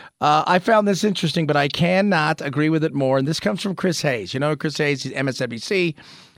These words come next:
He's the kind of kid that got beat up in school. And, like,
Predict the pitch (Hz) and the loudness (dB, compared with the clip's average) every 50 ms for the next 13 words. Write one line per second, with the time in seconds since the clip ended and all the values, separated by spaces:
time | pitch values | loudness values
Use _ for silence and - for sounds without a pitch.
0 | _ - 247 302 370 285 - 403 415 - 247 262 269 262 233 185 156 - - 202 | _ 0 2 4 4 2 2 -2 -2 0 2 2 2 2 2 0 -2 0 0 0
1 | 196 202 180 185 170 151 160 143 123 - 160 165 170 175 170 175 165 147 127 - | 2 2 0 0 0 0 -2 -2 0 -2 0 0 0 0 0 -2 -4 -4 -4 -4
2 | - 151 147 139 135 139 147 160 _ _ _ _ _ _ _ _ _ _ _ _ | -2 -2 0 0 2 0 0 -2 _ _ _ _ _ _ _ _ _ _ _ _
3 | _ _ _ _ _ _ _ _ - 160 165 156 160 160 156 147 139 - - | _ _ _ _ _ _ _ _ -4 -2 0 0 2 2 2 0 -2 -6 -14